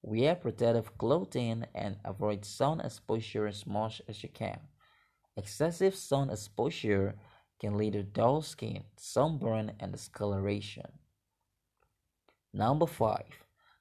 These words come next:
be patient and consistent with your skincare routine. Like they say, Rome was never built in one day. Skincare requires patience and consistency.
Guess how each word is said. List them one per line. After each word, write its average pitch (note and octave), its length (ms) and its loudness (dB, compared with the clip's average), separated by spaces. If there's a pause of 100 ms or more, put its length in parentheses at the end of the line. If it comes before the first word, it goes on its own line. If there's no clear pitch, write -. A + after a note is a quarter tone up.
be F#2+ 100 -2
patient A2 680 2
and G2+ 180 -2
consistent G2+ 760 -2
with F#2+ 140 -6
your G2 100 -4
skincare A2+ 920 0
routine. G#2+ 580 -6 (560)
Like G#2+ 340 2
they A2+ 100 2
say, G#2+ 600 4 (280)
Rome G#2 720 4
was G#2 240 -4
never A2+ 460 2
built G2+ 560 0 (160)
in G2 120 -4
one G2 220 0
day. G#2 440 0 (540)
Skincare C#3+ 720 2
requires G2+ 540 2
patience D3 800 -2
and G2 220 -8
consistency. G#2+ 1080 -4